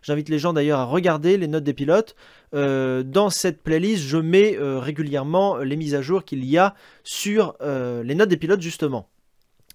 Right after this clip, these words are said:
Une fois que j'ai fait ma petite auto-promo, n'hésitez pas à vous abonner, et cetera. Vous n'avez pas l'onglet ex-, exactement comme ça, mais vous pouvez vous abonner. Surtout, n'oubliez pas, euh, c'est gratuit, et laissez le petit pouce bleu, ça mange pas de pain, c'est simple. Je vais revenir au,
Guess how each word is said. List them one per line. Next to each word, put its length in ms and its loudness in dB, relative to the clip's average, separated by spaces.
Une 80 -4
fois 120 -4
que 60 -6
j'ai 60 -4
fait 120 -4
ma 100 0
petite 300 -8
auto-promo, 520 4
n'hésitez 180 -12
pas 80 -4
à 20 0
vous 120 0
abonner, 240 2
et 40 -2
cetera. 340 0
Vous 100 0
n'avez 120 4
pas 240 2
l'onglet 460 2
ex-, 240 -6
exactement 460 -8
comme 160 -8
ça, 260 -4
mais 140 -2
vous 100 -4
pouvez 240 0
vous 160 -2
abonner. 320 0
Surtout, 240 -12
n'oubliez 300 -10
pas, 260 0
euh, 240 0
c'est 140 2
gratuit, 600 -2
et 60 2
laissez 280 -2
le 100 0
petit 140 -14
pouce 180 -10
bleu, 360 2
ça 320 -4
mange 160 -4
pas 100 -2
de 40 -20
pain, 340 -4
c'est 180 -4
simple. 320 -10
Je 140 -6
vais 160 4
revenir 380 4
au, 640 2